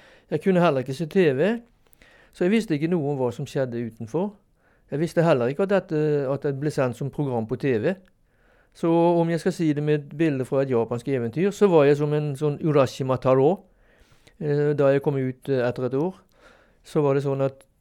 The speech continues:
til tross for at ingen visste hvem jeg var et år tidligere, så pekte alle på meg og ropte, "Nasubi, Nasubi!" Så, eh, det overrasket meg jo selvfølgelig voldsomt. Så jeg lurte på hva som hadde skjedd. Og i virkeligheten så hadde da dette programmet blitt sendt,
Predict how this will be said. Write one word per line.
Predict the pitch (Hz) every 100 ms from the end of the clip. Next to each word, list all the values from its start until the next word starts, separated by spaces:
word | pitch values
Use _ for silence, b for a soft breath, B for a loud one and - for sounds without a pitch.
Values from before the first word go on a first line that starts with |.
| _
til | -
tross | 175 160 151
for | 156 151
at | 143
ingen | 165 135 135
visste | 151 - 123
hvem | 123
jeg | 131 127
var | 120
et | 127
år | 120
tidligere, | 120 117 113 131
så | 190 196
pekte | 220 190 - 165
alle | 190 143 131
på | 139
meg | 143
og | 139
ropte, | 151 - 127
"Nasubi, | 156 208 - 202 190
Nasubi!" | 175 180 - 135 107 - b b b b b _ _ _ - _ _ - _ _ _ b b b b - 123
Så, | - 165 170 156
eh, | 170 165 160 151 147
det | 160
overrasket | 165 131 113 - 120
meg | 120
jo | 117
selvfølgelig | 120 117 123 117 120
voldsomt. | 117 113 131 156 _ B B B
Så | 185
jeg | 208
lurte | 202
på | 170 156
hva | 131
som | 139
hadde | 135 131
skjedd. | 156 214 233 _ b b b b b b b
Og | 202
i | 196
virkeligheten | 220 160 151 165
så | 156 160
hadde | 160 143
da | 135
dette | 135 -
programmet | 147 127 123 117
blitt | 107
sendt, | 143 165 220 220 -